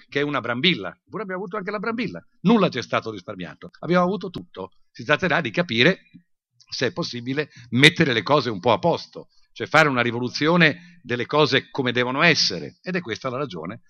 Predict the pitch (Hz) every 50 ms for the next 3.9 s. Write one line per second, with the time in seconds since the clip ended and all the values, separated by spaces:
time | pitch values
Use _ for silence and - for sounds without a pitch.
0 | _ _ _ _ - - - - 131 120 110 117 120 110 92 - _ _ _ _
1 | _ _ _ _ _ _ _ _ _ - 117 110 107 95 - - 180 139 98 92
2 | 87 - - 98 92 92 101 104 120 110 95 85 85 - 113 98 - 98 87 -
3 | 127 117 - 101 92 92 90 90 113 90 - 123 110 101 120 156 180 -